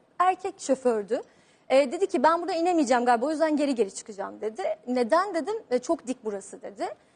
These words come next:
"Yardımcı olabilirim isterseniz." dedim. Bu arada annem de var yanımda.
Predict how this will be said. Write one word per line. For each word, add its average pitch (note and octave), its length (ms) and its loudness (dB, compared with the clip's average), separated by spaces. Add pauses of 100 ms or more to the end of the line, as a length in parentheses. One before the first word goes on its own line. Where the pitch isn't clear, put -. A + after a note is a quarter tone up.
(220)
"Yardımcı E4+ 480 4
olabilirim G4+ 400 0
isterseniz." B3 680 -2
dedim. A3+ 220 2 (220)
Bu C4 120 4
arada E4+ 200 4
annem C#4 360 0
de B3 100 4
var G#3 140 0
yanımda. A3+ 520 -2